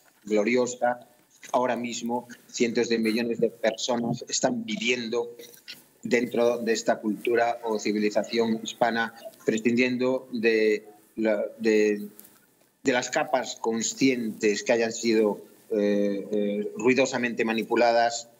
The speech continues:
y que les lleven a rechazar su propia identidad. Aún así, en los estamentos profundos de nuestra psicología y de nuestro alma, de nuestro espíritu, somos hispanos. Debemos de celebrarlo porque además es una esperanza para el futuro.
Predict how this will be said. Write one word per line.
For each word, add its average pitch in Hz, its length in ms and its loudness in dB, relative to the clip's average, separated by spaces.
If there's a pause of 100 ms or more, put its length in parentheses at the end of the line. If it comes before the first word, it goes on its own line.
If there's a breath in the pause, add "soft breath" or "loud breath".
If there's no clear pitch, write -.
(200)
y 104 80 -6
que 107 80 2
les 107 300 2
lleven 120 400 0
a 107 60 -4
rechazar 107 720 0
su - 180 -2
propia 110 260 2
identidad. 113 560 0 (220)
Aún 127 240 2
así, 120 360 -6 (360 loud breath)
en 104 80 -4
los 104 120 0
estamentos 113 520 0
profundos 113 580 0
de 110 100 2
nuestra 107 300 -2
psicología 104 540 0
y 104 40 0
de 104 80 -2
nuestro 104 340 -2
alma, 110 260 -2
de 98 60 -8
nuestro 101 220 -6
espíritu, 110 520 0 (340 loud breath)
somos 131 400 0
hispanos. 123 680 -4 (580)
Debemos 123 380 2
de 131 100 0
celebrarlo 123 720 -2
porque 107 200 -2
además 113 560 0
es 127 200 0
una 107 220 2
esperanza 120 880 -2
para 117 140 4
el 107 100 0
futuro. 101 520 0